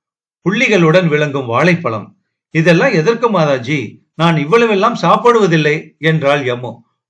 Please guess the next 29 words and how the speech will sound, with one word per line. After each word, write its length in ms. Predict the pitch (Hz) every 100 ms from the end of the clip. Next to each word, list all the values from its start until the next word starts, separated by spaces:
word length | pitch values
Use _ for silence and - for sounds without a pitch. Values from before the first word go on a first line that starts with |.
| _
"அழகுதான் 560 | 139 160 208 190 208 233
போ, 340 | 196 175 - _ _ _
ரஜினி 340 | 135 147 233 233
போல்தான் 420 | 202 190 208 226
போல் 180 | 208 196
இருக்கிறது 420 | 185 185 180 170
நீயும். 480 | 160 165 180 - - _ _ _
இந்த 260 | 156 165 147
காலத்து 420 | 147 226 233 214
பெண்கள் 480 | 170 170 175 143 127
ஃபிகரை 380 | 156 175 240 175
காப்பாற்றிக் 500 | 175 175 185 180 175
கொள்ள 200 | 160 156
வேண்டும் 320 | 160 160 147
என்று 180 | 151 -
சரியாக 480 | 165 170 175 202 -
சாப்பிடுவதில்லை, 800 | 165 165 156 147 131 123 151 - _ _ _ _
தெம்பும் 360 | 208 214 196 254
உடம்பில் 380 | 185 180 175 143
இல்லை, 400 | 139 147 120 - _ _
அதானே?" 680 | - 127 147 233 214 117 - _ _ _ _ _
வறுத்த 420 | 123 156 214 254
முந்திரி 340 | 208 160 190 196
பருப்பு 380 | 175 165 160
வேறு 400 | 143 151 170 127
ஒரு 220 | 135 143 110
தட்டு 320 | 139 120 220
நிறைய 340 | 156 143 170
வருகிறது. 640 | 127 127 123 113 101 -